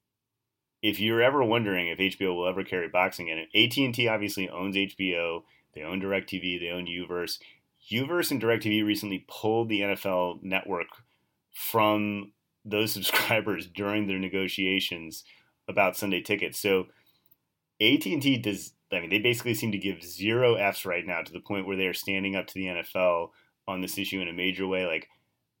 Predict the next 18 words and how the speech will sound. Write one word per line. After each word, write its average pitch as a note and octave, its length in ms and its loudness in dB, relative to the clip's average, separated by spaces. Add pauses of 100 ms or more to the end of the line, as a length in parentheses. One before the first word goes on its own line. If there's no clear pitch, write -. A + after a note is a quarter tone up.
(200)
obviously, G#2+ 520 2
I F#2 140 2
don't G#2 200 2
think G2 260 -4
they F#2 260 -2 (220)
are E2+ 200 -8 (160)
really G2 500 -4
gonna F#2 180 -4
care F2 280 -4
that D#2 120 -4
much D2+ 520 -10
about E2 300 -6
boxing D#2+ 760 -4
on E2+ 140 -6
H E2 220 -6
B E2+ 140 -4
O D#2+ 120 -2
again. C#2+ 420 -10